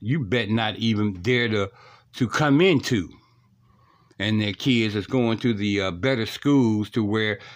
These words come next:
you probably have a difficult time trying to get your child in that school. Well, I wouldn't want my child to go there anyway, but that's just Teddy G. But anyway, ladies and gentlemen,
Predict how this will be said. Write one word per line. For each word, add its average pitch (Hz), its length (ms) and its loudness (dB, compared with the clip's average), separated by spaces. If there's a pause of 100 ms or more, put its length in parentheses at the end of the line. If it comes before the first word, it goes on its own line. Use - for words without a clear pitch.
you 131 240 -2
probably 104 540 0
have 117 180 -2
a 110 60 -2
difficult 135 500 -2
time 175 380 0
trying 107 320 -2
to 101 60 -2
get 92 240 -4
your 123 200 0
child 98 520 -2
in 101 180 -2
that 95 160 -2
school. 95 480 -4
Well, 302 120 0
I 220 140 2
wouldn't 123 260 2
want 110 140 -2
my 104 160 -4
child 85 300 -6
to 82 40 -10
go 85 200 -6
there 85 160 -8
anyway, 87 340 -8
but 80 160 -12
that's 101 220 -4
just 92 260 -12
Teddy 82 240 -6
G. 85 320 -8 (460)
But 110 160 -6
anyway, 101 440 -6
ladies 90 300 -8
and 85 100 -10
gentlemen, 87 440 -6